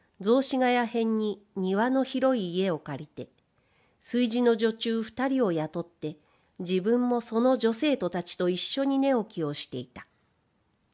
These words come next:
彼女の家は小さい寄宿舎であっ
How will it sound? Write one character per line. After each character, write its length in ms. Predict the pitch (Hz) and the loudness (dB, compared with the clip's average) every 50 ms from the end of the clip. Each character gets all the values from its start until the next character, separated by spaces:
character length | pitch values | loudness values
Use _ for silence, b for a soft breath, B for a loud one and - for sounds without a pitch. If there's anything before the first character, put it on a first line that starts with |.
| _ _ _ _ _ _ _ _ _ _ _ _ _ | _ _ _ _ _ _ _ _ _ _ _ _ _
彼 300 | - - 220 277 302 247 185 | -8 -2 0 2 2 2 4
女 140 | 180 175 | 2 2
の 120 | 170 160 156 | 2 2 0
家 280 | 160 165 170 180 190 | -2 -2 -2 -2 0
は 240 | 170 147 147 156 - _ _ _ _ _ _ | 0 -2 -4 -6 -10 _ _ _ _ _ _
小 280 | - - 196 202 240 254 | -10 -6 -4 -2 -2 -2
さ 200 | - - 254 240 | -2 0 0 0
い 120 | 208 170 | 0 -2
寄 120 | - - - | -2 -6 -6
宿 220 | - - - - | -6 -6 -6 -6
舎 200 | - - 220 180 | -4 -2 -2 -2
で 120 | 165 147 | -2 -4
あ 40 | 139 | -6
っ 60 | 131 | -8